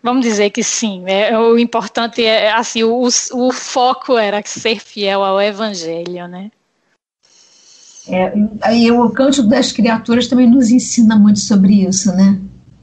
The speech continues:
Speaker 1: Nossa,
Speaker 2: Esse
Speaker 1: o Cântico das Criaturas
Speaker 2: Ah,
Speaker 1: é
Speaker 2: nossa, é belíssimo.
Speaker 1: É o cântico da ascensão da alma, aquele, aquele canto ali.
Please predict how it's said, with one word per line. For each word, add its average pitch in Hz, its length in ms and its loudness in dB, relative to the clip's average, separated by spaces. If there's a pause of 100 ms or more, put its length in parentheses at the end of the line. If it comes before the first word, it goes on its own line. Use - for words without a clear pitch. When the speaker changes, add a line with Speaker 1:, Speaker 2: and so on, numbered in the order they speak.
(840)
Speaker 1:
Nossa, 190 240 -2
Speaker 2:
Esse - 160 -8
Speaker 1:
o 196 60 -6
Cântico 247 440 -6
das 240 220 -2
Criaturas 240 1500 -4
Speaker 2:
Ah, 208 420 0 (180)
Speaker 1:
é 202 80 -4
Speaker 2:
nossa, 208 300 -2 (380)
é 202 80 -10
belíssimo. 202 1040 2 (440)
Speaker 1:
É 233 120 0
o 247 100 0
cântico 247 600 -4
da 226 160 -2
ascensão 220 500 -6
da 233 140 -2
alma, 202 840 -2
aquele, 196 680 -10
aquele 196 360 -12
canto 175 520 -14
ali. 170 360 -10